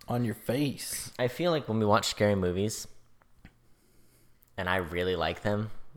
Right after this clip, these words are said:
Speaker 2: you're, like, lukewarm on them. You're like, "Yeah, that was, that was all right."
Speaker 1: The problem is, is I feel like this,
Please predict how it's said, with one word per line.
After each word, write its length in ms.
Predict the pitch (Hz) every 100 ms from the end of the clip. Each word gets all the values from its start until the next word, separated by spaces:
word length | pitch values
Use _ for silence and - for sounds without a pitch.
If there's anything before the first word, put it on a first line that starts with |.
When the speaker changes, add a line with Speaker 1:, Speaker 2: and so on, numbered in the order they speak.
| -
Speaker 2:
you're, 260 | 87 92
like, 240 | 87 82 -
lukewarm 500 | 76 67 65 58 50
on 180 | 50 50
them. 160 | 50 - -
You're 120 | 71
like, 180 | 76 127
"Yeah, 160 | 156
that 200 | 185 170
was, 280 | 180 - -
that 100 | 208
was 100 | 220
all 80 | 104
right." 200 | 98 101 - - - - - - _ _ - - - - -
Speaker 1:
The 140 | 151 151
problem 500 | - 240 233 185 170
is, 200 | 160 127
is 100 | 123
I 80 | 123
feel 180 | 160
like 180 | 151 127
this, 220 | 123 120